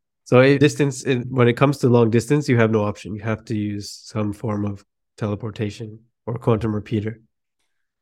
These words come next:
So for short distances, probably direct transmission could, especially for things like Q K D, quantum key distribution, it's probably makes more sense just to use direct transmission. But if you're doing something like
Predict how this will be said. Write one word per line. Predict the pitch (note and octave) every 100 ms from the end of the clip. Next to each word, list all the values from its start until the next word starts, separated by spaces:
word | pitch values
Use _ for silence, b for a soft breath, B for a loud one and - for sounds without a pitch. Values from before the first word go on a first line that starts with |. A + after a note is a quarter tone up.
| _ _ _ _
So | - A2
for | A#2+
short | A#2 D3+
distances, | C#3+ D3 E3 - E3 E3 _ _ _ _ _
probably | B2+ B2+ B2 A#2+
direct | A#2 A#2+ A#2+
transmission | A#2 A2+ A2+ B2 G#2+
could, | - B2 A2+ - - -
especially | B2 - B2 B2 A2+
for | A#2
things | A#2+ A2
like | G#2+
Q | - A#2+
K | A#2 G#2+
D, | A2 B2 - _ _ _ _ _ -
quantum | A2+ G#2
key | B2
distribution, | A2 - A#2 A2 G#2 A#2+ B2 - _ _ _ _ _ _ _ _ _ -
it's | B2
probably | - B2 A#2 A#2 A2+
makes | - A#2+ A2
more | A2+ G#2+
sense | A2+ G#2 -
just | A#2+ G#2 -
to |
use | G#2+ G2+ G2+ -
direct | - A2 G2+
transmission. | G#2+ G2+ G#2 G2+ B2 B2+ -
But | B2+ A#2
if | A#2+
you're | A#2
doing | A#2+ B2 A#2+
something | A#2+ A2+ A2 A2
like | G#2+